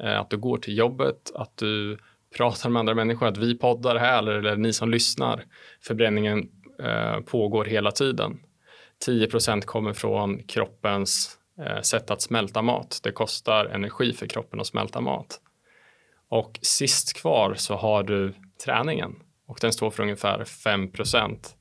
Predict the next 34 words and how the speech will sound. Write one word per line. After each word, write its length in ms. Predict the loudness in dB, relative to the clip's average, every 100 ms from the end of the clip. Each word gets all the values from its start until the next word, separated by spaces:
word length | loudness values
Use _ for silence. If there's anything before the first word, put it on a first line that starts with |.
| _
eh, 240 | -6 -4 -4
för 340 | 0 0 2
majoriteten. 680 | 0 0 0 2 2 2 -4
Om 140 | 0 2
du 100 | 4
inte 160 | 2
är 40 | 0
en 200 | -2 0
galen 540 | 2 4 4 2 -2
elitatlet, 800 | -2 0 0 0 -4 -4 -6 -4
då 100 | -2
kommer 280 | 0 0 0
det 80 | 0
se 160 | -2
helt 200 | -2 -2
annorlunda 440 | -2 -2 0 -2 -2
ut. 300 | -6 -8 -16 -18 -20 -20 -20 _ -4
Men 160 | 0
det 100 | 0
här 540 | 2 2 4 2 0 -12 _
fokuset 560 | -8 0 0 0 0 0
blir 300 | -2 -2 0
så 240 | 0 -2 -4
himla, 560 | -6 -2 -2 0 -2
himla 400 | -2 -4 -4 -6
fel. 400 | -6 -4 -2 -4 -8 _ _ _ _ _
Ehm, 720 | -6 -2 -2 -2 -2 -4 -6 -4
och 340 | -4 -4 -8 -14 -14 _ _ _ -20 _ _ _
jag 180 | 0 2
har 220 | 2 0
lärt 420 | 2 2 2 0
mig 260 | 0 2 0
genom 380 | 0 0 2
att 340 | 0 -2 -6